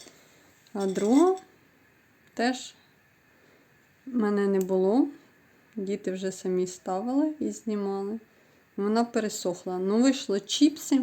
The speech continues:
м'ясні чіпси, не джерки навіть, бо пересушилися.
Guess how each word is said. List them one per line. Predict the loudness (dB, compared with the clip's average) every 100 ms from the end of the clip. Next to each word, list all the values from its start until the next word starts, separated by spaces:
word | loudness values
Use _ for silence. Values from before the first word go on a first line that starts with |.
| 0
м'ясні | -2 -2 0 0 0
чіпси, | -4 -6 -6 -6 -2
не | -2
джерки | -2 -2 -4 -4 -6 -6
навіть, | -4 -2 -2 -4 -14 -20 _ _
бо | -4 -2
пересушилися. | -2 -2 -2 -6 -10 -4 -2 0 -2 -4 -10